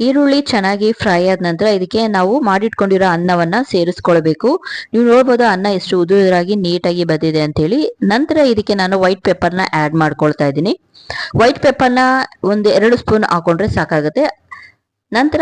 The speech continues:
ನಾವು ಫ್ರೈ ಮಾಡಿ ಇಟ್ಕೊಂಡಿರೋ ಗೋಡಂಬಿಯನ್ನು ಕೂಡ ಆಡ್ ಮಾಡ್ಕೊಳ್ತಾ ಇದ್ದೀನಿ. ಇವೆಲ್ಲವನ್ನು ಚೆನ್ನಾಗಿ ಮಿಕ್ಸ್ ಮಾಡ್ಕೊಳ್ಳಿ ಮೊದಲು. ಅದಾದ್ಮೇಲೆ ಇಲ್ಲಿ ನಾನು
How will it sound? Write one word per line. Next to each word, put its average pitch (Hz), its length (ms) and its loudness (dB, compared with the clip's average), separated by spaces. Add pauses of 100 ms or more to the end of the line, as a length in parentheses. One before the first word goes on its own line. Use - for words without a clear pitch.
ನಾವು 233 220 2
ಫ್ರೈ 220 260 0
ಮಾಡಿ 220 220 0
ಇಟ್ಕೊಂಡಿರೋ 190 400 -2
ಗೋಡಂಬಿಯನ್ನು 180 460 2
ಕೂಡ 175 140 0 (140)
ಆಡ್ 151 180 -2
ಮಾಡ್ಕೊಳ್ತಾ 156 420 -2
ಇದ್ದೀನಿ. 196 220 0
ಇವೆಲ್ಲವನ್ನು 220 460 0
ಚೆನ್ನಾಗಿ 170 420 -2
ಮಿಕ್ಸ್ 170 320 -2
ಮಾಡ್ಕೊಳ್ಳಿ 170 380 0
ಮೊದಲು. 156 280 0
ಅದಾದ್ಮೇಲೆ 233 640 0
ಇಲ್ಲಿ 185 140 -2
ನಾನು 185 280 -4